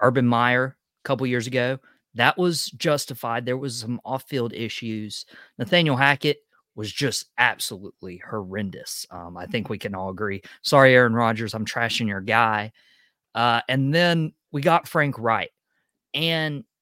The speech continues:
here's the issue that I have with this. Yes, the Panthers have been terrible. I mean, they have been w-, worse than expected.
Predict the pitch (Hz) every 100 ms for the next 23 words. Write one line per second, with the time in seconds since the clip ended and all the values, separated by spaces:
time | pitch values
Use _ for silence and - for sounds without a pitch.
0 | - - 226 262 214 180 - 165 180 -
1 | 180 170 165 160 - _ 117 127 - 127
2 | 135 113 120 110 95 90 _ - - -
3 | - _ _ _ 123 175 - 160 139 139
4 | 127 107 120 107 104 98 85 - - _
5 | _ _ - 131 123 110 104 - _ _
6 | _ 120 135 143 135 120 110 101 - _
7 | _ _ _ _ _ _ _ 147 120 113
8 | 107 - _ 135 - - 107 135 160 -
9 | 147 123 - - - 147 - 151 151